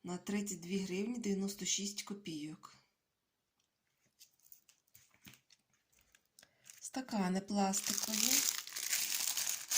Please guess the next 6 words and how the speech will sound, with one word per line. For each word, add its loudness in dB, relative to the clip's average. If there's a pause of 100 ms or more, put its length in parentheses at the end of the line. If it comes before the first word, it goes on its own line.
(1120)
Шість 2
штук 0
за 0
тринадцять -2
п'ятдесят. -4 (2750)
Це -6